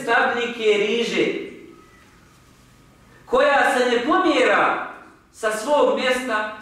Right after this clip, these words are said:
sve do berbe. Dakle, tada se pomjera i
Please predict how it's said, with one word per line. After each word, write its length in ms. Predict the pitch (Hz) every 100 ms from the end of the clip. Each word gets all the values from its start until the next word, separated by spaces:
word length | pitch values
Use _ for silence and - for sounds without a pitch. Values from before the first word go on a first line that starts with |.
| -
sve 140 | 202
do 140 | 202
berbe. 460 | - 139 - - 90 - - - - - _ _ _ _ _ _ _ -
Dakle, 340 | 151 185 175
tada 580 | 202 214 190 190 190 - - - -
se 440 | - 175 190 185 - - -
pomjera 680 | 208 - 202 180 196 202 - - - - - - - -
i 420 | 160 208 202 -